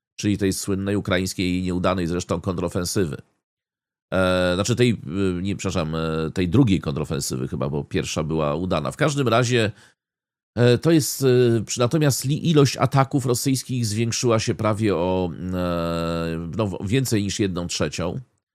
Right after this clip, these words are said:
E, natomiast, e, analitycy twierdzą, że rosyjskie siły na polu walki uległy degradacji do tego stopnia, że,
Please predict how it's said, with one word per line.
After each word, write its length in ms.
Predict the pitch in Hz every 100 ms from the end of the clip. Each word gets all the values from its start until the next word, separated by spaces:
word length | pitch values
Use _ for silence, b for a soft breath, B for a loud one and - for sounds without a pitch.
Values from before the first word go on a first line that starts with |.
| _ _ _ _ -
E, 260 | 98 98
natomiast, 600 | 107 110 151 151 135 -
e, 160 | 123 95
analitycy 520 | 117 117 165 139 131
twierdzą, 360 | - 139 139 127
że 100 | 120
rosyjskie 460 | 110 147 135 131
siły 320 | 113 - 127
na 100 | 113
polu 260 | 107 127 123
walki 580 | 104 110 110 110 107 95
uległy 380 | 98 104 113 98
degradacji 580 | 101 101 95 101 -
do 80 | 95
tego 240 | 95 104 98
stopnia, 460 | - 104 110 107
że, 340 | 85 90 95